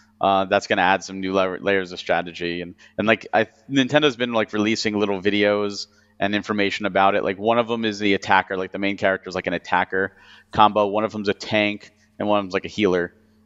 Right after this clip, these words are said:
Um, so you got the, the, pretty much the standard, you know, R P G trifecta of tank, dealer, H P S, uh, D P S, or, and all that stuff. So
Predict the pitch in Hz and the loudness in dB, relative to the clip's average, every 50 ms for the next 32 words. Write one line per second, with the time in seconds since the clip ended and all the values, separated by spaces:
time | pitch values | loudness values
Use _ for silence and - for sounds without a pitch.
0 | _ _ _ _ - 98 98 98 98 98 - - 107 104 98 107 101 - - 101 | _ _ _ _ -4 -2 -2 -2 -2 -4 -2 -2 0 2 2 0 0 0 0 0
1 | 98 95 95 92 80 67 64 - 90 90 95 - - _ _ _ - - 123 113 | 2 2 2 0 -2 -6 -6 -4 -2 -2 -2 -4 -10 _ _ _ -4 -2 -2 0
2 | 107 104 101 98 - - - - 98 95 90 90 90 90 90 92 _ _ _ _ | 0 0 0 -2 -2 -6 -10 -8 -8 -6 -6 -8 -10 -12 -16 -20 _ _ _ _
3 | _ _ _ _ _ _ _ _ _ _ _ _ - - - - 123 117 113 110 | _ _ _ _ _ _ _ _ _ _ _ _ -14 -14 -4 0 0 2 2 0
4 | 104 104 104 104 104 98 - _ _ _ _ - - - _ _ - 110 107 104 | -2 -2 -2 -2 -2 -6 -12 _ _ _ _ -20 -20 -20 _ _ -6 -2 0 2
5 | 98 80 92 110 107 - 107 107 101 95 - 104 107 104 101 90 - - 101 95 | 2 4 4 2 2 0 -2 -4 -4 -2 0 2 2 2 2 0 -2 -2 -2 -2
6 | - - 101 98 - - 107 90 71 95 98 90 - - - 107 101 98 92 - | 0 0 -2 -2 0 0 0 2 2 2 0 -2 -6 -6 -4 -4 -4 -4 -6 -12
7 | - - 95 95 95 98 92 85 95 95 - 95 92 92 87 85 - - 87 85 | -6 0 2 2 2 2 0 -2 -6 -6 -4 0 0 2 2 0 0 -4 -8 -10
8 | - - 92 95 90 90 95 92 90 - 90 101 98 90 95 92 90 90 - - | -6 -2 -2 0 0 0 -2 -2 -4 -6 -4 -4 -2 0 0 0 0 0 -2 -8
9 | - - - - - - - - - _ - 95 - 90 95 92 90 87 87 85 | -12 -16 -20 -20 -20 -20 -20 -20 -18 _ -2 0 2 4 4 4 2 2 0 0
10 | 82 65 57 76 87 90 85 85 - - 101 98 - 151 147 139 | 0 0 0 2 2 2 0 0 0 -2 -2 0 4 4 4 4